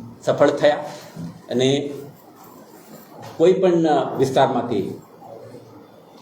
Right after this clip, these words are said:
કોઈ પ્રકારની વાયલન્સ કે ઓબ્જેક્શનેબલ એક્ટિવિટી આપણા ધ્યાન ઉપર આવ્યું નથી.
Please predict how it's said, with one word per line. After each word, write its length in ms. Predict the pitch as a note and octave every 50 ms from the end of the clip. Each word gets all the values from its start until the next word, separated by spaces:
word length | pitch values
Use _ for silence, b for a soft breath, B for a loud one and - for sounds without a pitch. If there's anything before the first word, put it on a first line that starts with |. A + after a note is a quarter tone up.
| - -
કોઈ 120 | - B2+ A#2+
પ્રકારની 540 | - C3+ A#2+ - - C3 B2 B2 B2 A#2 G#2+
વાયલન્સ 420 | A#2 B2+ C3 C#3 D3 D3+ C#3+ -
કે 340 | - D3 C#3 C3 C3 B2+ -
ઓબ્જેક્શનેબલ 640 | A#2+ A2+ A#2 A#2+ C#3 - - - F#3 E3+ E3 F3+ E3+
એક્ટિવિટી 720 | - C#3 B2+ - - C#3 A#2+ - - A#2+ G#2+ - - - - - -
આપણા 220 | B2 - B2 A#2+ A2+
ધ્યાન 280 | - - A#2+ A#2 A2+
ઉપર 300 | G2 - A#2+ A#2+ A#2+ -
આવ્યું 300 | - A#2 A2 A2 B2 B2
નથી. 420 | A#2+ A#2 - D3 D#3+ D#3+ - -